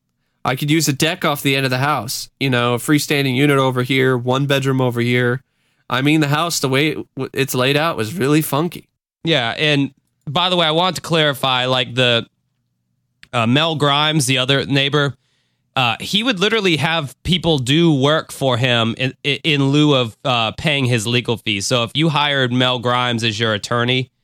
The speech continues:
Speaker 1: Yeah.
Speaker 2: and you couldn't pay him money,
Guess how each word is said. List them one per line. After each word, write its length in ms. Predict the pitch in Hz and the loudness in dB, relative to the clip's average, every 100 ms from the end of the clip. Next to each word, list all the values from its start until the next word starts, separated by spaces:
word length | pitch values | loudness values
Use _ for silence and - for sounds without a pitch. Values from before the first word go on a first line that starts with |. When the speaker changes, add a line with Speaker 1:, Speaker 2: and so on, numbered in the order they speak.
| _ _ _ _ _ - | _ _ _ _ _ -2
Speaker 1:
Yeah. 280 | 127 107 110 _ | 0 0 -4 _
Speaker 2:
and 140 | 151 147 | 0 2
you 80 | 135 | 2
couldn't 280 | 175 139 | 0 0
pay 240 | 123 131 135 | -2 -2 0
him 260 | 139 135 123 | 0 -2 0
money, 500 | 120 139 151 160 | 0 2 0 -4